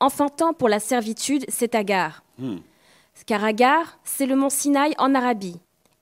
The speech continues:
Speaker 1: et elle correspond à la Jérusalem actuelle qui est dans la servitude avec ses enfants.
Speaker 2: Mhm.
Speaker 1: Mais la Jérusalem d'en haut est libre, c'est notre mère. Amen.
Speaker 2: Amen. Alors, lorsque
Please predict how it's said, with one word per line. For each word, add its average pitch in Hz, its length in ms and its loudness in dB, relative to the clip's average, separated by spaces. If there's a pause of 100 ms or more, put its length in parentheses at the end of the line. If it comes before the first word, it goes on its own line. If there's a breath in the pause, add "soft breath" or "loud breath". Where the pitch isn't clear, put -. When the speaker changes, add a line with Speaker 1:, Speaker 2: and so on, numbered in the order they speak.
(100)
Speaker 1:
et 240 220 -2
elle 208 160 -2
correspond 330 600 0
à 233 100 0
la 220 100 2
Jérusalem 269 720 0
actuelle 233 640 -2
qui 226 240 -4
est 247 40 2
dans 208 140 0
la 180 140 -2
servitude 233 800 -4 (120)
avec 196 300 -2
ses 185 220 -8
enfants. 170 320 -12 (300)
Speaker 2:
Mhm. 98 400 -6 (540 soft breath)
Speaker 1:
Mais 208 200 0
la 202 120 0
Jérusalem 311 680 2
d'en 269 240 2
haut 262 160 2 (100)
est 202 100 0
libre, 196 480 -6 (100)
c'est - 240 0
notre 226 300 0
mère. 185 460 -4 (760)
Amen. 185 320 -8 (380)
Speaker 2:
Amen. 135 520 2 (920 loud breath)
Alors, - 400 4
lorsque 277 420 0